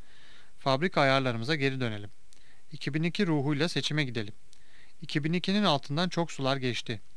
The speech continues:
Bu tablo A K P'nin iki bin ikide oluşturduğu toplama ruhun sona erdiğini göstermektedir. Ülkeyi yönetecek yeni ruh ne olacak? Artık bunu konuşmalıyız.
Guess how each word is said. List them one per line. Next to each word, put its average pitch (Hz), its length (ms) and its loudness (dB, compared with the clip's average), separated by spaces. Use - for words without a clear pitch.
Bu 170 100 0
tablo 156 400 4
A 139 120 4
K 143 180 0
P'nin 143 340 0
iki 151 260 -4
bin 143 80 0
ikide 147 260 -2
oluşturduğu 139 680 -2
toplama 143 540 0
ruhun 143 560 2
sona 160 280 2
erdiğini 131 460 4
göstermektedir. 123 840 -2
Ülkeyi 156 380 2
yönetecek 143 580 4
yeni 151 200 2
ruh 143 200 0
ne 151 100 4
olacak? 117 460 0
Artık 160 400 0
bunu 151 160 0
konuşmalıyız. 110 640 -4